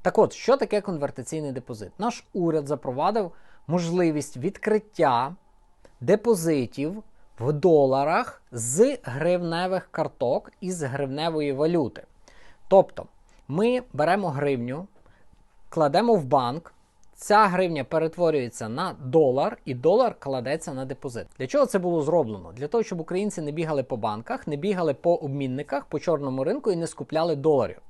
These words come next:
Яка є умова? Умова є та, що ви, відкривши такий депозит, повинні тримати кошти мінімум три місяці на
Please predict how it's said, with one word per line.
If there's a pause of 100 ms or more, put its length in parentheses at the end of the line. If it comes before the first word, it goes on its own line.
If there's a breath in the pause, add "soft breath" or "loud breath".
(140)
Яка
є
умова? (360 soft breath)
Умова
є
та,
що (340)
ви,
відкривши
такий
депозит,
повинні
тримати
кошти
мінімум (200)
три
місяці
на